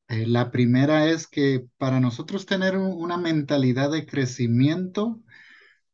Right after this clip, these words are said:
tenemos que hacerla un hábito personal. Y lo primero que, que me entra en la cabeza, aunque yo no estoy muy de acuerdo con correr,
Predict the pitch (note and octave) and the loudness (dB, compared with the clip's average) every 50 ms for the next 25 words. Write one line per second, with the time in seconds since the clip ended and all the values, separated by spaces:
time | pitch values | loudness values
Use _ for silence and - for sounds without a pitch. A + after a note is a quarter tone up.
0 | _ - D3 C3+ C3 C3+ C#3 C#3+ D#3+ E3 E3 D#3+ - - D3+ C#3 C3 B2+ E3 E3 | _ 2 4 6 8 8 8 6 6 2 0 -2 0 2 2 2 2 2 2 0
1 | E3+ E3+ F#3 F#3+ F#3 F3+ F3 - - _ _ - - D#3 D3 D#3 D3+ C#3+ D3 D3 | 2 2 0 0 0 0 -2 -8 -14 _ _ -10 -4 -2 0 2 4 4 4 6
2 | D#3 D#3 C#3 D#3 D3+ C3 B2+ C#3+ C3+ A#2+ G#2+ - - B2 A#2 A#2 A2+ G#2+ G2 - | 6 4 4 2 0 0 0 0 0 0 -2 -2 -4 -2 0 0 -2 -2 -4 -8
3 | - _ _ _ _ _ _ _ _ _ _ _ _ _ _ _ - D3+ D3+ D3+ | -18 _ _ _ _ _ _ _ _ _ _ _ _ _ _ _ -2 0 2 4
4 | D3+ D3 D3+ D3 B2+ C3 C#3+ D3 D3 C#3+ C#3+ C#3+ D3+ D#3+ F3+ G3 G#3+ A3+ B3 A#3 | 6 6 4 4 4 4 4 6 6 6 6 4 4 4 4 4 4 4 4 2
5 | A#3 - - G3+ F#3+ F#3 F#3 F3+ F3 E3 D#3+ - E3+ D#3 D3+ D3 D3 C#3+ D3+ E3 | 0 0 0 2 2 4 4 2 2 0 -2 -4 -4 -2 0 0 2 0 0 -2
6 | F3 E3+ F3+ F3 F3 E3+ E3 D#3+ D#3 D3+ D3 C#3+ C3+ C3 C3+ A#2+ A#2+ B2 B2+ A#2+ | -4 -6 -6 -4 -4 -2 -2 -2 -2 0 0 -2 -2 -4 -4 -6 -4 -4 -4 -6
7 | A#2+ - A2 F#2+ G2 - _ _ _ _ - - - - - - B2+ C3 C3 B2+ | -6 -8 -14 -14 -16 -18 _ _ _ _ -20 -20 -20 -20 -8 -2 2 4 4 4
8 | B2 - - B2+ B2+ B2+ B2 B2 B2 A#2+ A#2+ A2+ A#2 D3 D3+ D#3+ E3+ F3 F3 F3+ | 4 2 2 4 4 4 4 4 2 2 0 0 2 4 4 6 6 6 6 4
9 | F3 F3 F3 E3+ - - - F3 E3+ E3 E3+ E3+ E3+ E3+ D#3 D#3 D3+ C#3 B2+ C3 | 4 2 0 -4 -4 -2 0 0 0 0 -2 -2 -2 0 2 2 2 2 0 -2
10 | - D3 D3 D3 D3 C#3 C#3+ C#3+ B2+ B2+ - C3 B2+ B2+ A#2+ A#2 - - B2 A#2+ | -2 -2 -2 0 0 0 0 -2 -2 -4 -4 -4 -2 -2 -2 -4 -6 -6 -4 -4
11 | A#2 A#2 C#3 C#3 C#3 C#3 C3+ C#3 | -2 -2 0 0 0 0 -2 -4